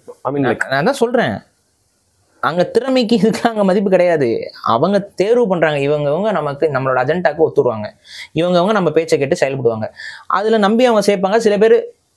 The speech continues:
Speaker 2: அவங்க பேச்சை மீறுவாங்க. பேச்சை மீறும்போது அப்படியே காணாம போய்க்கிடுவாங்க.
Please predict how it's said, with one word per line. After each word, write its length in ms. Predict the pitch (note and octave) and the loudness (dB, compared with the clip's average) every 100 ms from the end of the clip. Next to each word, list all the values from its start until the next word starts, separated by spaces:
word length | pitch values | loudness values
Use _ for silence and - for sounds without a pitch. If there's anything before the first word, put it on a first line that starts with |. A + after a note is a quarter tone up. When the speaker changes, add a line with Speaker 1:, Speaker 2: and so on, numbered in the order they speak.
| _ _ | _ _
Speaker 2:
அவங்க 220 | F3 F#3 | -8 -2
பேச்சை 240 | G3+ G3 | 0 2
மீறுவாங்க. 400 | F#3+ G3 D#3+ G3+ | 2 4 2 2
பேச்சை 280 | A#3+ A#3+ A#3 | 0 0 2
மீறும்போது 240 | A3 A3 B3+ | 2 2 2
அப்படியே 340 | B3 G3+ A#3+ | 2 2 0
காணாம 260 | G3 F3+ F3 | 0 0 0
போய்க்கிடுவாங்க. 560 | D3+ C3 A#2 G#2+ - | 2 0 -2 -4 -10